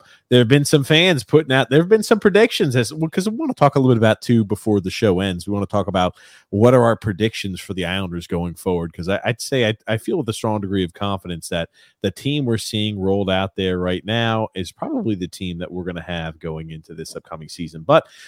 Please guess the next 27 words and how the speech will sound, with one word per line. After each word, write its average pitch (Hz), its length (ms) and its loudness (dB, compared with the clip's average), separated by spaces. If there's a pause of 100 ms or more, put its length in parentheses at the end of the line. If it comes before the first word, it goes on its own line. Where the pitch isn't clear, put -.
(280)
let's 165 320 0
get 151 160 -2
into 147 260 0
our 131 180 4
ad 127 260 0
read 120 180 -2
today. 95 380 0
Today's 147 640 0
ad 127 200 -2
read 123 160 0
is 101 120 -4
brought 113 220 2
to 151 80 -4
you - 20 -6
by 135 160 4
DraftKings. 110 800 -2
College 269 540 0
football 240 440 4
fans, 127 520 2 (380)
are 170 60 2
you 180 180 4
ready 214 240 4
for - 160 -4
week 104 300 -2
one? 90 280 -6 (380)
DraftKings 175 600 0
Sportsbook 98 480 -4